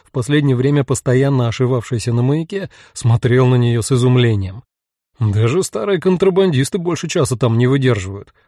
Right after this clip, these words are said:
а тебе как об стенку горохом. Ну ты даешь». А маячный смотритель Тони Куртейн смеялся. «Ты чего в холостую туда-сюда бегаешь? Пора покончить с монополией Блатти Блиса.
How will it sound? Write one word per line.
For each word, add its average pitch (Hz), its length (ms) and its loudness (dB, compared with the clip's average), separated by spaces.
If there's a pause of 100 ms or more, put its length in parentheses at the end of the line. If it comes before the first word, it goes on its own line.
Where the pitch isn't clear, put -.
а 147 100 -4
тебе 131 240 -6
как 208 180 -8
об 214 140 -6
стенку 139 340 0
горохом. 123 540 0 (160)
Ну 120 320 -2
ты 196 160 -8
даешь». 143 560 -4 (480)
А 135 80 0
маячный 117 480 2
смотритель 127 600 -2
Тони 120 260 0
Куртейн 143 420 0
смеялся. 135 680 -2 (240)
«Ты 123 280 2
чего 139 300 2
в 104 60 -4
холостую 131 500 0
туда-сюда 120 460 -2
бегаешь? 101 480 -4 (260)
Пора - 300 -2
покончить 180 580 0
с - 40 -6
монополией 147 600 2
Блатти 143 460 0
Блиса. 139 480 -2